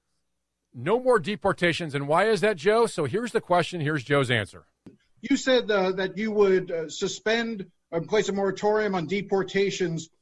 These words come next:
Speaker 2: for the first hundred days for anyone in the country illegally.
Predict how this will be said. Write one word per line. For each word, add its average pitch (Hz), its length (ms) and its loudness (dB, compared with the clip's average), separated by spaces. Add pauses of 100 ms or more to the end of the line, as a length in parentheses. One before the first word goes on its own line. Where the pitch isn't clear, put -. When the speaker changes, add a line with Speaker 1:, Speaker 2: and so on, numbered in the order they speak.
(180)
Speaker 2:
for 196 100 2
the 180 80 0
first 214 320 0
hundred 185 320 0
days 175 460 0
for 165 200 -6
anyone 185 320 -2
in 175 80 -4
the 170 80 -6
country 170 360 -4
illegally. 151 440 -2